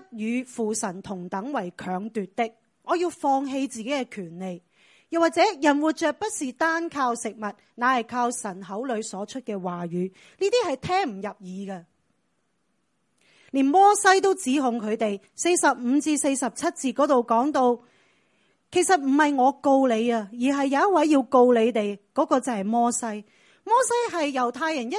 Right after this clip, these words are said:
直好仰慕、好尊敬嘅一個領袖，因為佢係西奈之約嘅中保，神藉住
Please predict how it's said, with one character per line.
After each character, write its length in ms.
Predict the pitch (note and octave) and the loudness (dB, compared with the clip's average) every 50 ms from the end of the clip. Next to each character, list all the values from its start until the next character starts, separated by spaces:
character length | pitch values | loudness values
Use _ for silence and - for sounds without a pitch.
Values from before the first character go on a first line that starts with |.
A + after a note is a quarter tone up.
| G#4+ | -6
直 180 | - F4 C#4 A3+ | -8 -10 -10 -6
好 200 | A3+ C4 E4+ F4 | -4 -4 -4 -4
仰 340 | C4 B3 A3 G#3+ A3 A3+ B3 | -2 -2 0 0 0 -2 -4
慕、 340 | C4+ B3+ B3 A3+ G#3+ A3 | -4 -4 -4 -2 -2 -2
好 140 | A3 F#3+ A3+ B3 D4+ - | -4 -4 -6 -6 -6 -8
尊 440 | - - E4 E4+ E4+ E4 E4+ E4+ | -10 -8 -4 -4 -2 -2 -2 -2
敬 220 | - C4 A#3 A3+ A3 | -2 -4 -4 -2 -2
嘅 140 | A3+ B3 C4 | -2 -2 -2
一 20 | |
個 160 | A#3+ A#3+ A3+ | 0 -2 -2
領 280 | G#3+ G3 F#3 G3 A3 A3 | -2 -4 -6 -6 -6 -4
袖， 200 | C4 G#3+ G#3 B3+ | -4 -4 -4 -6
因 120 | F4 G#4 G4+ | -6 -4 -2
為 200 | F#4 D4 C#4 - - - - - _ _ | -2 -2 -2 -4 -8 -16 -20 -20 _ _
佢 240 | - - D4 F4 F#4 | -6 -4 -2 -2 -2
係 380 | E4 D#4+ C#4+ C4+ C4+ C4+ B3+ - _ _ _ _ _ _ _ _ _ _ _ _ _ _ _ | 0 0 0 0 0 -2 -4 -6 _ _ _ _ _ _ _ _ _ _ _ _ _ _ _
西 220 | - - G4+ G#4 | -6 -4 -2 0
奈 160 | G4+ E4 C#4 C4+ | 0 0 0 -2
之 140 | - E4+ | -2 -2
約 160 | F4 F4 C#4+ A3+ | 0 0 0 0
嘅 160 | - A#3 A3+ | -2 -2 -2
中 300 | A3+ D4+ C#4+ D4 D4 B3+ | -2 -2 -4 -4 -4 -4
保， 360 | - G3 F3 F#3 G#3+ A#3 A3+ - _ _ _ _ | -4 -4 -2 0 -2 -2 -2 -6 _ _ _ _
神 280 | - - C#4 C#4+ D4 | -6 -2 -2 0 0
藉 100 | - E4 | 0 -2
住 200 | - - - C#4+ | -4 -4 -2 -2